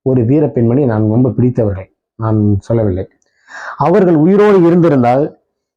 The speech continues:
சி ஏ ஏ என்-, சி ஏ ஏ அந்த சட்டத்திலே அவர்கள் கையெழுத்து போட்டிருப்பார்களா? வேளாண் சட்டத்தை ஆதரித்திருப்பார்களா?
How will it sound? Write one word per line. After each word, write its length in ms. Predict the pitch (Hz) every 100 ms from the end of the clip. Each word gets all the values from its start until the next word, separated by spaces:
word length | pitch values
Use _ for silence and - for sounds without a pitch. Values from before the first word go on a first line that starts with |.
| _ -
சி 160 | - 208
ஏ 100 | 220 196
ஏ 100 | 180 175 160
என்-, 500 | 170 143 113 117 127
சி 180 | - 196 202
ஏ 80 | 208 180
ஏ 160 | 151 165 185 - _ _ _ _ _ _ _
அந்த 300 | - 160 135
சட்டத்திலே 460 | 123 143 139 143 147
அவர்கள் 260 | 135 120
கையெழுத்து 360 | 110 135 156 143
போட்டிருப்பார்களா? 760 | 123 117 113 110 107 104 113 147 _ _ -
வேளாண் 420 | 139 196 220 202
சட்டத்தை 400 | 170 156 151 151
ஆதரித்திருப்பார்களா? 1120 | 131 156 156 139 123 120 123 113 110 110 123